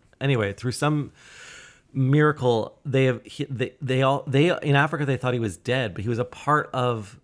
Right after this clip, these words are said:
their, like, culture and their, like, the na-, national identity. And he was just, like, um, working as, like, a plumber or s-, construction worker <laughs> in Detroit. He was, like, he, he couldn't afford heating for his home. And then one day, people found out he wasn't dead by some, someone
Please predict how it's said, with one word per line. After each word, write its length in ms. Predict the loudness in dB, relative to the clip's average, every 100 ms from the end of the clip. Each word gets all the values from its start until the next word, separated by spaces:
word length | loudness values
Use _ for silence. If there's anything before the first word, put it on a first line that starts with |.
| _
their, 380 | -6 -2 0 0
like, 220 | -2 -6
culture 800 | -10 -6 -6 -6 -6 -4 -2 -4 -6
and 240 | -6 -4
their, 120 | -4
like, 320 | -6 -6 -10 _ _ _
the 160 | -6
na-, 220 | -4 -4 -6
national 460 | -4 -4 -4 -4 -4
identity. 680 | -4 -6 -6 -6 -6 -8 -12 -20 -20 -20 _ -4
And 140 | -4
he 180 | -2 -2
was 160 | -2
just, 180 | -2 -4
like, 220 | -2 -2
um, 320 | -2 -4 -6 -8
working 300 | -8 -6 -4
as, 120 | -4
like, 100 | -4
a 60 | -8
plumber 540 | -12 -8 -4 -2 -4
or 20 |
s-, 160 | -6 -10
construction 600 | -8 -8 -4 -6 -6 -6
worker 440 | -6 -6 -2 -2 -2
<laughs> 60 | 0
in 240 | 0 2
Detroit. 720 | 0 -2 -6 -2 0 0 0
He 80 | -2
was, 120 | -2
like, 240 | 0 -2 -4 -20 -20 _
he, 200 | -10 -8
he 160 | -6 -2
couldn't 240 | 2 2
afford 260 | 2 -2 -4
heating 320 | -4 -4 -4
for 140 | -4
his 100 | -6
home. 160 | -6 -4
And 160 | 0
then 140 | 0 0
one 220 | -2 0
day, 360 | 4 4 2 -4 -18 -20 _ _ _ _ _ -4
people 220 | -4 -2
found 240 | 0 2
out 100 | 2
he 120 | 0
wasn't 540 | -4 0 0 0 -4 -4
dead 340 | -2 -2 -2
by 140 | -6 -6
some, 440 | -4 -6 -6 -8
someone 420 | -6 -2 0 -2